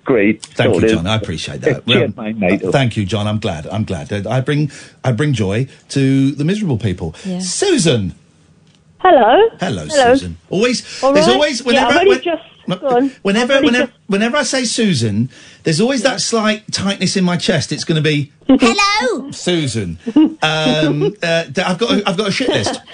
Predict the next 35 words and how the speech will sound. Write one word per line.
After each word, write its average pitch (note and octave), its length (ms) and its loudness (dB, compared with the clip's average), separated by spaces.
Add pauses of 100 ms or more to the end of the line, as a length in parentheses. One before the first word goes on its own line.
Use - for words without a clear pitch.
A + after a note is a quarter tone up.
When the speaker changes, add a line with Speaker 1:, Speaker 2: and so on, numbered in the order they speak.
Speaker 4:
<laughs> - 220 -10
Speaker 2:
and F3 400 2 (140)
currently A3+ 340 2
it's E3 140 -6
Susan D4 560 -2 (380)
and D#3+ 160 0
it's C#3+ 140 -6
George, D#3 680 -2
who F3+ 100 2
won't C4+ 280 -2
stop - 240 -2
emailing D#3+ 480 0
me, B2 280 0
even B3+ 240 0
though B3 100 4
his G#3 180 4
emails D#3+ 400 2
now F3 200 0
go G3+ 180 0
directly F3+ 480 0
to F#3+ 140 0
my F3+ 160 0
trash. D3+ 480 -4
George, G#3+ 260 0
if F3+ 100 -2
you C4+ 120 -2
wanna G4+ 180 -4
phone C4+ 340 0
up F3+ 300 -2 (340)
and F3 160 0
talk C4 300 0
about G#2 320 0
it, C3 180 0 (320)
I'll, B3 300 -2
I'll, C4 220 -4